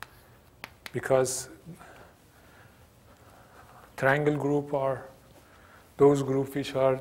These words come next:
genus zero, so we have a Hauptmodul which up to, it is not the Hauptmodul, but up to constant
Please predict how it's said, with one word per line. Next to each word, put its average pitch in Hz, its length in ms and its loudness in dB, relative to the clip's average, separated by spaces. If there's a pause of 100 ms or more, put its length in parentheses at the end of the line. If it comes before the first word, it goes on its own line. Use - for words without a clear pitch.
(100)
genus 135 320 -4
zero, 156 440 2 (600)
so 135 640 2
we 131 80 -6
have 131 380 0 (220)
a - 60 -6
Hauptmodul 127 840 0 (1120)
which 127 300 -10 (120)
up 147 260 -6
to, 131 320 -6 (1800)
it - 120 -14
is 135 140 -4
not 139 200 2
the 135 120 4
Hauptmodul, 135 600 2
but 123 280 0
up 131 220 -4
to - 120 -14
constant 135 840 -4